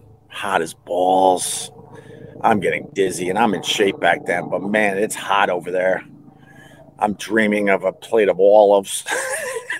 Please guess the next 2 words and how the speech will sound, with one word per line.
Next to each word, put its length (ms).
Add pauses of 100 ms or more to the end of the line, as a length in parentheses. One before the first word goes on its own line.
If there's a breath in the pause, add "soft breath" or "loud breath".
(4000 loud breath)
And 180
this, 280